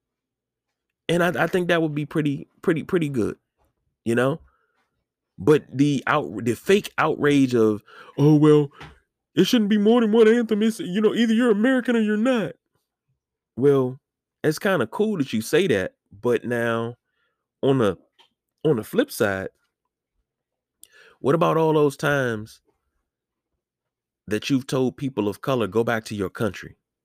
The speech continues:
You told black people, "Go back to Africa." You've told Hispanic people, "Go back to Mexico." You've told,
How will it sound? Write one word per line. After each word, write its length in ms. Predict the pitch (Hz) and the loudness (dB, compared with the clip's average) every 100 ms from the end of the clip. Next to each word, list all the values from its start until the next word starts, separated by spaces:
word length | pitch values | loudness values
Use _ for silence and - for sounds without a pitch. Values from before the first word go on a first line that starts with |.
| _ _ _ _ _ | _ _ _ _ _
You 100 | 95 | -10
told 240 | 107 117 92 | 0 0 2
black 260 | 110 120 | 0 0
people, 200 | 135 110 | -2 -4
"Go 140 | 95 104 | -2 -2
back 180 | 95 - | -2 -8
to 140 | - | -6
Africa." 480 | 113 123 110 127 135 _ _ _ _ _ _ | -4 -4 -8 -12 -12 _ _ _ _ _ _
You've 240 | - 101 98 | -4 -4 -2
told 480 | 135 110 101 98 - _ _ _ _ | 2 4 4 0 -6 _ _ _ _
Hispanic 580 | - 98 - 127 131 123 | -10 -10 -4 -2 0 -2
people, 260 | 143 123 101 | -4 -4 -2
"Go 180 | 101 | 0
back 240 | 117 120 - | 0 -2 -6
to 80 | 76 | -10
Mexico." 760 | 87 135 - - 135 139 147 _ _ _ _ _ _ _ _ _ _ _ _ | -2 -4 -4 -6 -2 -2 -4 _ _ _ _ _ _ _ _ _ _ _ _
You've 280 | 87 117 110 | -2 0 0
told, 540 | 143 117 117 110 98 | 2 4 4 2 -2